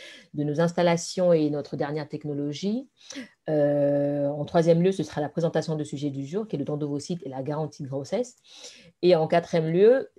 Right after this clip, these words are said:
ce sont les doutes ou questions. Ou, durant la présentation, vous pouvez également poser des questions et dès que le docteur pourra se connecter, vous pouvez poser des questions au docteur sans avoir à, à attendre la fin de la présentation. D'accord ? Alors voilà,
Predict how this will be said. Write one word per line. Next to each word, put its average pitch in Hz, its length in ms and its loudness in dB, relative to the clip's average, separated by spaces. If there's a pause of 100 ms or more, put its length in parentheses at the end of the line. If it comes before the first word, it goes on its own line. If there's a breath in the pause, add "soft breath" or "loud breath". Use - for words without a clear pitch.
ce - 140 -12
sont 156 140 -4
les 151 140 2
doutes 180 320 -4 (120)
ou 151 100 -4
questions. - 440 -8 (180)
Ou, 156 300 -2
durant 151 420 2
la 185 100 6
présentation, 180 540 0
vous 196 60 -4
pouvez 147 160 -2
également 147 300 -2
poser 151 260 -4
des 147 160 -2
questions 175 480 -4
et 156 80 2
dès 151 140 -4
que 156 80 -6
le 151 60 -2
docteur 156 440 -2
pourra 135 200 -12
se 131 120 -10
connecter, 151 560 -2
vous 156 60 -6
pouvez 139 200 -8
poser 139 240 -8
des 139 120 -6
questions 147 340 -10
au - 20 -8
docteur 143 340 -4
sans 147 160 -10
avoir 135 320 -8
à, 123 260 -14 (300 soft breath)
à 147 120 -8
attendre 143 320 -6
la 139 60 -6
fin 139 140 -10
de 135 60 -6
la 135 60 -8
présentation. 131 540 -12 (300)
D'accord ? 190 240 -12 (600 loud breath)
Alors 160 180 0
voilà, 147 260 -2